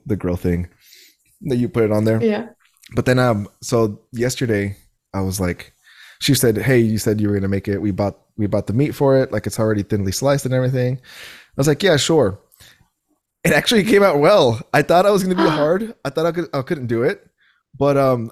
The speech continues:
Speaker 1: I was
Speaker 2: What?
Speaker 1: missing a lot of ingredients that it required. I had sesame seed oil. Uh, can't remember the other thing, right? Salt, pepper.
Speaker 2: <laughs>
Speaker 1: And
Speaker 2: Okay.
Speaker 1: then I can't remember what else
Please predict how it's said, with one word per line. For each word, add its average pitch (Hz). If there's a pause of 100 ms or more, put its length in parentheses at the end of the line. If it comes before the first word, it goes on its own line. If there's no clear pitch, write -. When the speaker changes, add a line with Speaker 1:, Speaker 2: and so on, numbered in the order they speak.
Speaker 1:
I 135
was 143
Speaker 2:
What? 147
Speaker 1:
missing 185
a 156
lot 143
of 147
ingredients 117 (160)
that 110
it 95
required. 98 (920)
I 110
had 110
sesame 156
seed 156
oil. 117 (500)
Uh, 90 (1000)
can't 113
remember 139
the 143
other 139
thing, 113 (840)
right? 110
Salt, -
pepper. - (100)
Speaker 2:
<laughs> - (1000)
Speaker 1:
And 110
Speaker 2:
Okay. 98
Speaker 1:
then 104
I -
can't 165
remember 156
what 123
else -